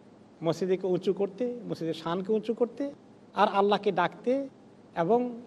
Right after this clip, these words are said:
জিকির আজকার তাসবিহ করতে। এই জন্য এখান থেকে এই নিয়ম হলো যে মসজিদের মধ্যে কোনো ধরনের গল্প গুজব আড্ডার আসর বসানো যাবে না।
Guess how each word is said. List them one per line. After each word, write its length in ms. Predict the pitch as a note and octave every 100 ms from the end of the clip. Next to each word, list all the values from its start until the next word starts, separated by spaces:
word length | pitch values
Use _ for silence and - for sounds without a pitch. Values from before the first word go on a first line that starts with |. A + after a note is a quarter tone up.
| - - E3
জিকির 200 | G#3 G#3+
আজকার 340 | F3+ - F3
তাসবিহ 320 | F3+ - D#3+ D3
করতে। 220 | - -
এই 200 | F#3 A#3
জন্য 480 | A3 C#4 A#3 E3+ A3
এখান 300 | G3+ G#3 A#3+
থেকে 220 | A#3 A#3 A3
এই 160 | G3+
নিয়ম 280 | G3 G3+ F#3+
হলো 320 | E3+ F3+ B3 - - - - -
যে 120 | F3+
মসজিদের 460 | G3 G3+ B3 A3+ G#3
মধ্যে 320 | F#3 F#3 G3+
কোনো 300 | G3 F3 G#3+
ধরনের 400 | F3 F#3 F#3 F#3
গল্প 360 | E3+ D#3+ F3
গুজব 280 | D#3+ E3 E3
আড্ডার 380 | D#3+ D#3+ C#3 E3
আসর 320 | D#3+ D3+ G#3 F3+
বসানো 300 | C#3+ C#3+ C3
যাবে 220 | A#2+ A2
না। 60 | -